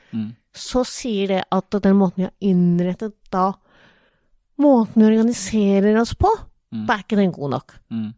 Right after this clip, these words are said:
Speaker 2: Og la meg gi et eksempel. Jeg tror ganske bestemt at samarbeidet mellom nav og næringslivet er for dårlig.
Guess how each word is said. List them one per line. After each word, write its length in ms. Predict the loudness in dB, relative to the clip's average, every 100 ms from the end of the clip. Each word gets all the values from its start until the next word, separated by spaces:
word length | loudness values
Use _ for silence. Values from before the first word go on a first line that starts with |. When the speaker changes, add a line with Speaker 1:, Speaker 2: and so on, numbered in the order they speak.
| _ _ _
Speaker 2:
Og 40 |
la 80 | 0
meg 120 | 2 2
gi 80 | 0
et 80 |
eksempel. 400 | -2 -2 -2 -2 -4
Jeg 320 | -2 -2 -2 -6
tror 340 | -2 0 -2 -6 _ -4
ganske 220 | -4 -4
bestemt 320 | -4 -4 -4 -8 _ _ _ -4
at 180 | -4
samarbeidet 580 | -4 -2 -2 -2 -2 0
mellom 300 | 0 0 0
nav 380 | 2 2 2 0 -8 _ _ 0
og 220 | 2 4
næringslivet 520 | 2 0 -4 -2 -2 -4
er 80 | -8
for 120 | -4
dårlig. 260 | -4 -4